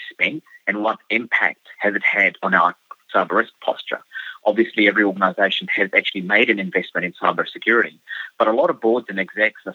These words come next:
still asking the question, where has the money gone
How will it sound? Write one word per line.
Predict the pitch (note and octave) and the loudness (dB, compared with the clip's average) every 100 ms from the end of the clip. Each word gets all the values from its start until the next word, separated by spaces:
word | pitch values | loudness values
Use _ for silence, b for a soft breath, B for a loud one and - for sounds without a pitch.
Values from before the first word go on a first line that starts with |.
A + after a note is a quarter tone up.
| - | -6
still | B2 G#2+ | 0 4
asking | G2 G2+ - G2 | 4 2 -4 -8
the | F#2 | -8
question, | - A2 - G2 F2+ | -2 0 0 -4 0
where | A#2 C3+ C#3+ | 2 2 0
has | A2 G#2 | -4 -4
the | - | -6
money | G2 G2+ F#2+ F2 | 0 0 0 -2
gone | G2 F#2 - D#3 A3 | 2 2 2 -2 -4